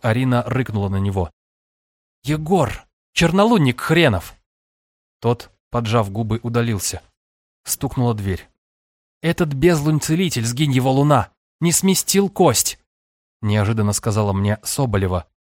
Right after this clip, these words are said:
когда мы остались наедине. "И зарастил рану вместе с костью! Ты понимаешь, чем мы сейчас займёмся?" Произнесено это было с нежностью, но почему-то от такой ласки у меня мурашки побежали по спине.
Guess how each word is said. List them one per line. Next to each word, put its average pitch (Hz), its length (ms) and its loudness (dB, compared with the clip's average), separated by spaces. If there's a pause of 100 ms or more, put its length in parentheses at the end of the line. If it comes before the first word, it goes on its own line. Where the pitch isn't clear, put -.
(140)
когда 101 320 0
мы 92 140 2
остались 101 420 0
наедине. 98 520 0 (360)
"И 190 120 0
зарастил 185 600 2
рану 185 360 4
вместе 151 340 -2
с - 80 0
костью! - 560 0 (560)
Ты 180 140 2
понимаешь, 175 600 4
чем - 260 2
мы 180 80 2
сейчас - 300 0
займёмся?" 165 560 2 (1160)
Произнесено 120 560 2
это 117 180 -2
было 113 240 -2
с - 140 -6
нежностью, 98 600 -2 (520)
но 110 120 0
почему-то 120 440 -2
от - 260 -6
такой 123 320 0
ласки 120 400 -2
у 98 60 -2
меня 107 240 0
мурашки 107 580 -2
побежали 95 440 -4
по 87 120 -8
спине. 98 400 -4